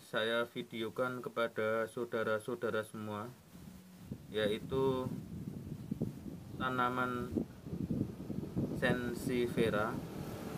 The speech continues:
atau yang lebih dikenal di Indonesia, yaitu disebut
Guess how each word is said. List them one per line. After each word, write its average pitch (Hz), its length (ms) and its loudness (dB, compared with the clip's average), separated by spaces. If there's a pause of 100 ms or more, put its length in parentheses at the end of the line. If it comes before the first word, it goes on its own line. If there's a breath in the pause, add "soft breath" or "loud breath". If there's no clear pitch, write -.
(260)
atau 135 640 8
yang 117 240 6
lebih 127 400 2
dikenal 127 640 4
di 113 400 0 (160)
Indonesia, 117 800 2 (1800)
yaitu 135 640 6 (2500)
disebut 135 640 2